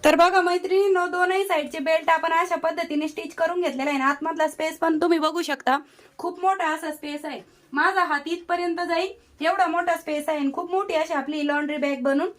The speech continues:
तयार झालेली आहे. तुम्ही खूप सारे कपडे यामध्ये ठेवू शकता आणि धुवून पुन्हा पुन्हा पण वापरू शकता. वॉशेबल आहे, मशीन वॉश करू शकता. बघा, तर मी तुम्हाला यामध्ये कपडे पण ठेवून दाखवते.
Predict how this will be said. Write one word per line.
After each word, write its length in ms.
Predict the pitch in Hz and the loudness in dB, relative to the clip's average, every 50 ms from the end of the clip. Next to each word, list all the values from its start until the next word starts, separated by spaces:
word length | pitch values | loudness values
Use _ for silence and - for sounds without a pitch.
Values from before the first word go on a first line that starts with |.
| _ _ _ _ _ | _ _ _ _ _
तयार 300 | - 330 330 339 339 339 | -2 0 2 2 2 0
झालेली 280 | 339 330 277 247 247 247 | 0 -2 -2 -2 -2 -2
आहे. 120 | 247 240 | -2 -4
तुम्ही 260 | 226 - 320 339 311 - | -4 -6 -8 -8 -8 -8
खूप 180 | 330 349 359 | -8 -10 -6
सारे 220 | 381 403 339 302 294 | -2 0 0 0 0
कपडे 320 | 294 302 302 302 302 302 | -2 -4 -2 -2 -2 -2
यामध्ये 360 | 302 294 294 311 302 277 311 359 - - _ _ _ _ _ - | 0 0 -2 -2 -4 -4 -6 -8 -10 -14 _ _ _ _ _ -6
ठेवू 200 | 311 311 349 392 | -4 -4 -4 -4
शकता 280 | 392 320 294 - 269 | -4 -4 -4 -2 -2
आणि 160 | 262 262 277 | 0 0 0
धुवून 320 | 277 233 294 294 311 339 302 | 0 2 2 2 2 0 0
पुन्हा 220 | 320 392 381 359 339 | 2 4 4 4 4
पुन्हा 260 | 339 359 359 359 339 | 4 4 4 4 4
पण 140 | 330 330 330 | 2 2 2
वापरू 340 | 330 320 311 320 - 339 | 2 2 0 0 -4 -8
शकता. 380 | 339 311 269 - - 220 202 202 - - _ _ _ - | -8 -6 -8 -6 -6 -8 -8 -8 -10 -14 _ _ _ -4
वॉशेबल 480 | 262 285 330 349 - 349 285 302 311 320 | -2 0 0 0 0 -2 -2 -2 0 0
आहे, 220 | 311 311 294 269 | 0 0 0 -2
मशीन 340 | 269 285 320 359 339 320 294 | -2 -2 -2 -2 -4 -4 -4
वॉश 160 | 294 302 302 | -4 -4 -4
करू 240 | - - 320 311 320 | -4 -4 -6 -4 -4
शकता. 400 | 294 320 262 - - 240 233 226 233 - _ _ _ _ _ _ _ _ _ - | -6 -8 -6 -4 -2 -2 -2 -2 -4 -10 _ _ _ _ _ _ _ _ _ -4
बघा, 220 | - 339 349 339 302 311 | -2 -2 0 -2 -2 -2
तर 60 | 294 | -2
मी 80 | 285 302 | -4 -4
तुम्हाला 300 | 311 277 339 339 320 294 | -2 -2 -2 -2 -2 0
यामध्ये 300 | 277 277 294 311 294 285 | 0 -2 -2 -2 -4 -4
कपडे 280 | 285 302 294 311 302 302 | -4 -4 -2 0 -2 -2
पण 200 | 302 320 339 359 | -2 -2 -4 -4
ठेवून 220 | 339 294 254 247 | -4 -4 -4 -2
दाखवते. 440 | 240 240 247 247 277 240 220 233 | -2 -2 -2 -4 -6 -8 -8 -10